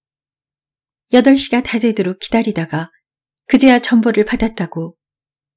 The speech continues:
이게 당신이 얘기하는 신사의 매너인가 보지?"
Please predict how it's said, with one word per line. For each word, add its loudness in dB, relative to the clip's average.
이게 0
당신이 0
얘기하는 -2
신사의 -2
매너인가 0
보지?" -8